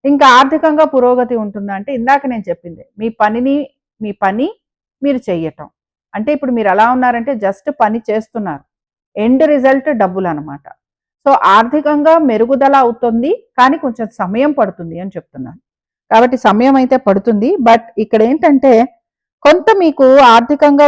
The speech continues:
వెసులుబాటు కూడా కనపడుతోందండి. కొంచెం మార్పులు అయితే ఉన్నాయి,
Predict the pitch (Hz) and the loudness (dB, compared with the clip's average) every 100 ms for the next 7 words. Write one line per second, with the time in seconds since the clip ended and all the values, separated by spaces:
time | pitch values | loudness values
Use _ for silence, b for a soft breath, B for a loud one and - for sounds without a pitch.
0 | 233 208 - 330 320 285 262 233 233 196 | 4 0 2 2 2 2 0 -2 -2 -6
1 | 180 175 165 147 160 165 180 254 302 339 | -8 -10 -10 -14 -12 -12 -8 -4 -2 -2
2 | 233 180 208 254 240 233 233 190 202 202 | 0 0 -2 -2 -2 -2 -4 -6 -6 -6